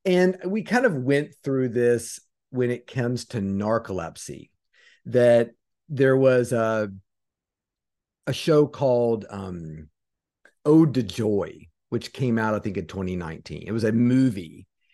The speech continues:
And I mean, there's been a string of movies related to narcolepsy. And it was interesting. I thought, "Oh, well, this is great. This is gonna be kind of a serious depiction about narcolepsy."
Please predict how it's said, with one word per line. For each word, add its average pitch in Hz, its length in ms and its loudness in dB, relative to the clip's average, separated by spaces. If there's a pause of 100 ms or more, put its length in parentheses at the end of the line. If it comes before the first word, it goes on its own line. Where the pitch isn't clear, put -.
(380)
And 139 480 2
I 156 60 -6
mean, 143 120 0
there's 147 160 2
been 123 160 0
a 107 80 -2
string 120 880 -2
of 104 380 -4
movies 104 500 -2
related 98 460 -4
to - 80 -8
narcolepsy. 90 1000 -8
And 139 480 0 (520)
it 196 60 6
was 190 160 6
interesting. 202 340 4
I 151 80 6
thought, 165 180 2
"Oh, 196 60 -2
well, 202 100 2
this 208 180 -6
is - 100 -12
great. 156 360 0
This 160 120 -8
is - 60 -6
gonna 180 160 -2
be 151 100 -4
kind 151 300 -2
of 143 120 0
a 120 420 4
serious 208 1000 0 (600)
depiction 170 720 -2
about 123 440 2
narcolepsy." 113 1120 -2